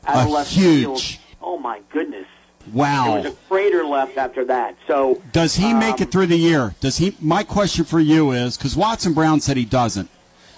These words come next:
Speaker 2: Does he make it through the year? Eventually, does the, does the, do the cries get so loud that they, that the Big Ten has to suspend him? Something has to happen.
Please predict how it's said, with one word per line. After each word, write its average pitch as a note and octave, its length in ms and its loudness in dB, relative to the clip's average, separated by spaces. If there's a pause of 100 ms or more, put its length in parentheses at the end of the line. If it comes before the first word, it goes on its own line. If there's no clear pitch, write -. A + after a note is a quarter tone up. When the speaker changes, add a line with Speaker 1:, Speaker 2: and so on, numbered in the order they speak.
(100)
Speaker 2:
Does D#3+ 220 2
he A3 200 2
make F#3 380 0
it G3 140 -4
through E3 320 4
the D3+ 120 2
year? C#3 420 2
Eventually, E3 640 0
does C#3+ 200 0
the, D3 340 -2
does D3 260 0
the, D#3 140 4
do C3+ 160 -2
the C#3 80 0
cries E3+ 440 -2
get D#3 160 0
so E3+ 280 0
loud C3+ 520 0 (540)
that C#3+ 200 0
they, D3+ 220 2 (120)
that C#3+ 200 -2
the C#3+ 100 -2
Big E3 280 -2
Ten F3 200 2
has E3 160 2
to - 80 -2
suspend E3 600 0
him? D#3 300 4
Something E3+ 440 0
has C#3+ 240 2
to C3+ 80 0
happen. A2+ 480 -2